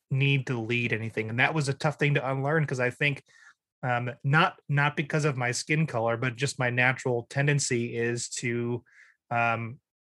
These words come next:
try to lead or try to be a part of the leadership or try to, like, jump in and help with the organization or that kind, like, I just, I, I love that.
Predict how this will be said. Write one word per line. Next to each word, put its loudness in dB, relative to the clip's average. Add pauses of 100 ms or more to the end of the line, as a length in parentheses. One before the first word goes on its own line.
(400)
try 2
to 0
lead 2
or -2
try -2
to 0
be 0
a -2
part 0
of -6
the -2
leadership 2
or -2
try -4
to, -2
like, -2
jump 0
in 4
and 0
help -2 (280)
with 2
the 0
organization 4
or 0
that 0
kind, -4
like, -2
I 4
just, 0
I, 0
I 0
love -2
that. 0